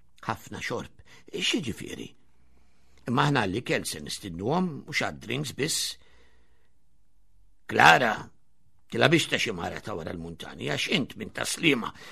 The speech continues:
naf li m'intix injoranta. Ekku nistidnuhom għall-ikel, ma xorta rid naħseb biex ikollna nbid, vodka, whisky biżżejjed,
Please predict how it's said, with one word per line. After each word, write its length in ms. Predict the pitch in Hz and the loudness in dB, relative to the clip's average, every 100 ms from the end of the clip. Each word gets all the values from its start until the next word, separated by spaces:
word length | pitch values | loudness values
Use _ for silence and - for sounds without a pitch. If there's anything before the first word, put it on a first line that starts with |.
| - 135 | 0 8
naf 260 | 180 165 | 8 8
li 80 | 123 | 2
m'intix 380 | 107 92 - - | -8 -6 -4 -2
injoranta. 560 | 104 113 120 156 220 - - - - - - - - | -2 2 2 2 -2 -4 -10 -20 -20 -20 -20 -4 0
Ekku 340 | - - 139 190 | 0 0 -2 0
nistidnuhom 640 | 214 - 269 262 220 156 | 0 2 6 10 10 10
għall-ikel, 420 | 117 90 - - | 4 2 -6 -2
ma 160 | 127 - | 2 2
xorta 460 | - 156 117 - 87 | 4 2 2 -4 -10
rid 160 | - | -10
naħseb 320 | 101 - 113 | -12 -10 -8
biex 160 | 98 101 | -8 -8
ikollna 320 | - 107 110 | -4 -2 -2
nbid, 360 | 107 131 127 117 | 0 0 0 -2
vodka, 340 | 117 127 156 | -6 -2 2
whisky 300 | 135 117 - 117 | 2 0 -6 -6
biżżejjed, 520 | 113 120 156 160 | -4 0 2 2